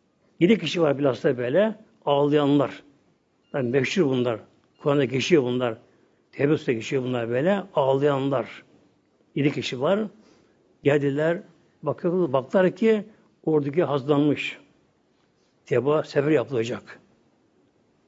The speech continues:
Bunun adı Cehri Usre. Güçlük ordusu. Uzak mesafe. Yazın sıcağında yola çıkılacak. Kıtlık zamanında var.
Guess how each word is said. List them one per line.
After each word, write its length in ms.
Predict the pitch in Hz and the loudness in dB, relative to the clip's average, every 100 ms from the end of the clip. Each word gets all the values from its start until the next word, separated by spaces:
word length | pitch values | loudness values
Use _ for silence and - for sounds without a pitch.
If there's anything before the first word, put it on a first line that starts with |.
| _ _ _ _ _ _ _ _ _ | _ _ _ _ _ _ _ _ _
Bunun 200 | 156 175 | 0 2
adı 380 | 151 151 208 196 160 139 | 2 2 0 0 -6 -2
Cehri 340 | 139 156 196 | 0 0 0
Usre. 500 | 240 127 - 175 110 - _ _ _ | -2 -4 0 0 0 -8 _ _ _
Güçlük 340 | 131 - 220 | -8 0 0
ordusu. 480 | 160 139 120 - 101 - _ _ _ _ _ _ _ | 2 -2 -4 -8 -10 -12 _ _ _ _ _ _ _
Uzak 300 | - 175 170 | -4 -2 0
mesafe. 460 | 135 127 147 - - - - _ _ _ _ _ _ | -2 -2 -2 -4 -6 -10 -18 _ _ _ _ _ _
Yazın 240 | 139 147 143 | 0 2 2
sıcağında 640 | - 160 117 113 196 208 - _ _ _ _ - | -2 -4 -2 0 0 -2 -10 _ _ _ _ -2
yola 160 | 143 | 0
çıkılacak. 600 | 135 123 110 110 220 202 - _ _ _ _ _ - | -2 -8 -8 0 0 -2 -10 _ _ _ _ _ -2
Kıtlık 280 | 175 226 | 0 2
zamanında 480 | 151 135 123 110 139 | 2 2 0 -2 -2
var. 220 | 226 254 | 0 0